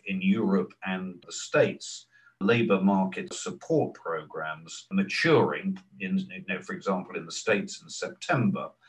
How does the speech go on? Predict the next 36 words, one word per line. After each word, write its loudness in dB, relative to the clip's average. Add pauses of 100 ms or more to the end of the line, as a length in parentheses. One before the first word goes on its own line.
(260)
that 4
takes 0
the -4
heat 0 (140)
out -4
of -16
some -6
of -8 (140)
the -2
upward 0
pressure -4
on -6
wages -4
and -18
some -6
of -10
the, -6
uh, -2 (340)
the -4
pressure 2
in -8 (120)
labor 2
markets. -14 (140)
Now, 10
having 6
said 8
that, -2
I 2
think -2
central 0
bankers 0
face -2
a -4
challenge 0 (360)
because 2
the -4